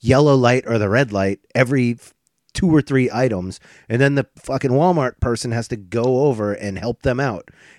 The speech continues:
And then they fix it, and then they jam it up again, like, two items later. Like, what the fuck? Go to a goddamn cashier, you motherfucker.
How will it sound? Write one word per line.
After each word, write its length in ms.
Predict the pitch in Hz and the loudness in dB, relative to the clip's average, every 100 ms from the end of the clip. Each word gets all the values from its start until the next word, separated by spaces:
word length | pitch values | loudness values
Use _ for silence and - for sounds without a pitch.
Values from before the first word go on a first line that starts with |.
| - | -8
And 120 | 107 | -4
then 160 | 117 123 | -2 -2
they 160 | 123 | -2
fix 400 | 113 - 214 - | -4 -2 -2 0
it, 160 | 139 139 | -2 -2
and 160 | - 123 | -2 -2
then 140 | 127 | 0
they 140 | 123 117 | 0 -2
jam 500 | 92 - 110 139 151 | -6 -4 0 2 2
it 80 | |
up 120 | 151 151 | 2 0
again, 360 | 139 156 101 | 0 0 0
like, 180 | 98 101 _ _ - | 0 -2 _ _ 0
two 220 | 160 151 | 4 4
items 340 | 135 135 117 | 2 0 -2
later. 320 | 113 127 87 - _ - - | -4 -4 -4 -12 _ -16 -10
Like, 120 | 143 | -8
what 300 | 147 214 - | 0 0 2
the 100 | 311 | 0
fuck? 560 | - - - 269 - - 131 | 0 -6 2 2 2 -6 4
Go 240 | 160 226 | 6 6
to 180 | 240 262 | 4 2
a 40 | |
goddamn 640 | 185 - 165 170 165 165 165 | 4 4 4 4 2 2 2
cashier, 480 | 175 165 - 269 | 0 0 0 -4
you 140 | 254 151 | -2 -4
motherfucker. 800 | 123 117 95 - 131 120 208 | -4 -4 -6 -6 -4 0 0